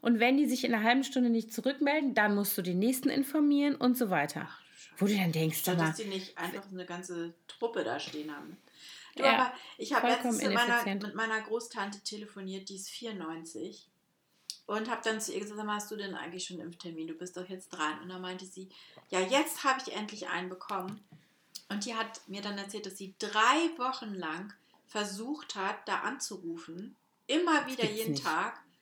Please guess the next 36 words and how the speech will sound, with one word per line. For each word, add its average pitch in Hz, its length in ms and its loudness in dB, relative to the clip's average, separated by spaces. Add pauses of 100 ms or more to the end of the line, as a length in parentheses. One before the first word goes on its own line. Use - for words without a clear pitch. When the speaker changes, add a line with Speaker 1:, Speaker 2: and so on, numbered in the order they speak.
(140)
Speaker 2:
und 208 120 -4
es 214 200 -4
war 190 120 2 (160)
immer 226 360 -2
besetzt. 160 680 -6 (460)
Bis 233 180 2
dann 240 220 0
irgendwann, 214 800 -2
äh, 196 400 -4
irgendwie 196 340 -8
ein 180 260 -8
Bekannter 214 480 -2
von 202 300 -8
ihr 190 340 -2 (600)
vorbeikam, 196 800 2
ein 170 320 -4
jünger, 196 560 0
also 175 140 -8
sie 185 60 0
hatte 196 260 -4
ein 190 160 2
junger 214 320 4
Mann, 170 180 -2
der 165 140 -2
ist 160 100 -6
so 170 120 -4
Anfang 175 360 -8
sechzig. 180 680 -6 (680)
Speaker 1:
<laughs> 233 40 4 (680)
Speaker 2:
Und, 233 240 2
und 226 240 2
der, 226 160 10 (220)
weil 196 160 4
Speaker 1:
Süß. - 100 -2
Speaker 2:
sie - 160 -8
natürlich 214 540 -2